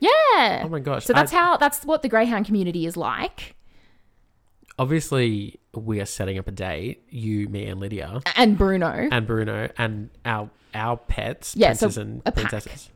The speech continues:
Speaker 1: Yes. This community is a pack of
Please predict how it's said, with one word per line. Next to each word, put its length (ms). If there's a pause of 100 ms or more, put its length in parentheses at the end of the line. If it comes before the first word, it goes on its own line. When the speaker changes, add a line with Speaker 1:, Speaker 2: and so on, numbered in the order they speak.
(260)
Speaker 1:
Yes. 440 (220)
This 140
community 440
is 100
a 40
pack 540
of 220